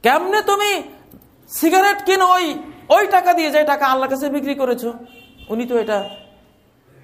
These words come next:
কিছুতে মেনে নেন না, এটা অন্যায়। মদ খাও কি করে? মদ খাওয়ার পয়সা পৃথিবীতে কোথাও নাই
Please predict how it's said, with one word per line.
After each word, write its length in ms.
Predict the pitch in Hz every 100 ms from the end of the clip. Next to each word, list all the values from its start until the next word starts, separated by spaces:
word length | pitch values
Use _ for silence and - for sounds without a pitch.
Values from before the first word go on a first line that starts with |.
| _
কিছুতে 300 | - 208 233 233
মেনে 200 | 247 247
নেন 180 | 220 185
না, 120 | 160 -
এটা 160 | - 240
অন্যায়। 380 | 285 285 240 - - - _ _ _ _ _
মদ 260 | 120 165 202
খাও 180 | 233 240
কি 120 | 196
করে? 200 | 143 139 131
মদ 180 | 196 214
খাওয়ার 220 | 226 220
পয়সা 200 | 214 220
পৃথিবীতে 420 | 202 208 202 208
কোথাও 340 | 214 202 185 160
নাই 160 | 135